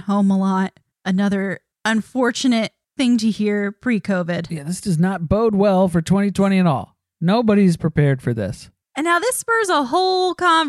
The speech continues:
Speaker 1: conversation about the relationships that some of the wives have with their younger siblings.
Speaker 2: Yeah, I thought this was a kind of a strange segue here,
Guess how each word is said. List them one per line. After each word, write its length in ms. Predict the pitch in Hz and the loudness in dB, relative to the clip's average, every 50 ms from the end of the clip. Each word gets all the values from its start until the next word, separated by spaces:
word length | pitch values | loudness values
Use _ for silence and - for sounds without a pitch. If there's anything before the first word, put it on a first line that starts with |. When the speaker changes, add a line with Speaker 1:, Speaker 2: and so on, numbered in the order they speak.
| 269 311 285 | -2 -2 -2
Speaker 1:
conversation 760 | - - 220 226 226 190 - - 214 202 190 190 190 185 185 - _ _ _ _ _ _ _ _ - | 0 -2 0 0 0 -2 0 0 0 0 0 0 0 -2 -4 -6 _ _ _ _ _ _ _ _ -2
about 560 | 240 208 240 226 214 220 220 214 208 - - _ _ _ _ _ - | -2 0 0 0 2 2 2 0 -2 -4 -10 _ _ _ _ _ -6
the 120 | 226 233 | -4 -2
relationships 800 | 220 254 247 330 359 359 - 359 262 254 - 302 294 - - - | -2 -2 -2 -2 -2 -2 -2 -4 -4 -4 -2 -4 -4 -4 -6 -6
that 160 | - 220 - | -6 -6 -4
some 160 | - - 285 339 | -2 -2 -2 0
of 100 | 339 285 | 0 0
the 80 | 277 | 0
wives 420 | 233 226 233 226 226 214 202 208 - | 0 2 2 2 0 0 -4 -6 -4
have 240 | - 226 214 208 | -2 -2 -2 0
with 120 | 196 214 - | -2 -4 -4
their 140 | 208 202 190 | -4 -4 -4
younger 380 | 180 190 185 175 170 170 165 170 | -4 -4 -4 -6 -6 -8 -6 -6
siblings. 800 | - - 196 175 - - 160 131 127 180 202 - - - - - _ _ _ _ | -6 -6 -6 -6 -6 -8 -8 -8 -6 -8 -8 -10 -12 -16 -16 -18 _ _ _ _
Speaker 2:
Yeah, 80 | 190 190 | -6 -6
I 40 | |
thought 160 | 196 - 285 - | -4 -6 -8 -8
this 160 | 302 269 - | -10 -6 -2
was 160 | 220 175 - | -2 -2 0
a 320 | 139 123 120 110 107 107 - - | -2 -4 -4 -4 -8 -10 -8 -4
kind 160 | - 190 185 | -2 -2 0
of 60 | 147 | -2
a 40 | 120 | -2
strange 460 | - - - 196 196 196 190 165 - | -6 -4 -2 0 0 2 0 0 0
segue 520 | - - - - 185 147 135 92 80 76 - _ _ _ _ _ | -2 -2 -2 -2 0 -2 -2 -2 -4 -10 -16 _ _ _ _ _
here, 440 | 147 135 113 104 117 156 190 196 | -6 -4 -4 -4 -2 -2 -2 -2